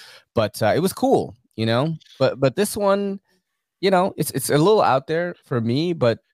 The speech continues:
certainly, if you, someone in the, you know, the video, uh, the comments, uh, want to buy this and send it to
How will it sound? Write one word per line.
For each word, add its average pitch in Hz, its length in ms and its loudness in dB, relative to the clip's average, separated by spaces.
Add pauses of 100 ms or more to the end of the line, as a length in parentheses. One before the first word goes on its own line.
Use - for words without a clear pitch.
(140)
certainly, 156 460 -2
if 151 140 -8
you, 120 480 -4 (120)
someone 135 280 2
in 131 80 2
the, 117 160 0 (640)
you 117 80 -2
know, 107 180 2
the 110 140 -4
video, 131 500 0
uh, 98 200 4
the 90 100 -2
comments, 131 640 -4 (120)
uh, 90 600 -2
want 101 260 -2
to 104 80 -8
buy 101 240 2
this 117 320 -4
and 82 320 -10
send 107 200 -2
it 107 120 -4
to 95 440 -4